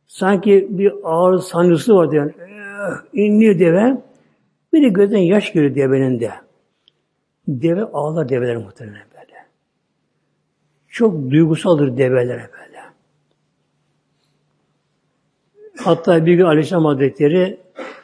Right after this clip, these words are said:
giderken birkaç kişiyle beraber, sahabeyle beraber baktı ki birisi deveyi bir ayağını bağlamış, deve ayakta kesilir.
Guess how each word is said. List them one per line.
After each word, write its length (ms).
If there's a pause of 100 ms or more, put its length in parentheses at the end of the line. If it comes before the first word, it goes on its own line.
(180)
giderken 520
birkaç 320
kişiyle 280
beraber, 320
sahabeyle 580
beraber 500 (960)
baktı 340
ki 400 (160)
birisi 1000 (800)
deveyi 880 (920)
bir 180
ayağını 380
bağlamış, 720 (1900)
deve 260
ayakta 380
kesilir. 480